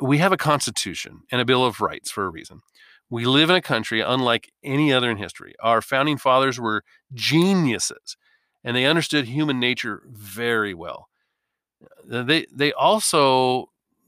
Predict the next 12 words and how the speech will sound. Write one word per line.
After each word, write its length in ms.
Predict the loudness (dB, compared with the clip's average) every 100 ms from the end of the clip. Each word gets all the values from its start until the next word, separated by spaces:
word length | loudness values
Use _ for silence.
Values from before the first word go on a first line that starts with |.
| -20 _ -12
l-, 120 | -10 -2
looked 400 | -2 -2 -6 -8
to 100 | -6
history, 500 | -4 -6 -10 -16 -20 _ _ _ _ _
and, 460 | -2 0 2 0 -6 _ -6
and 240 | -6 -8 -6
they 120 | -4
could 160 | -4 -4
see 240 | -4 -2
what 140 | -2
happens 640 | -2 -2 -2 -4 -6 -10 -6
when, 320 | -2 0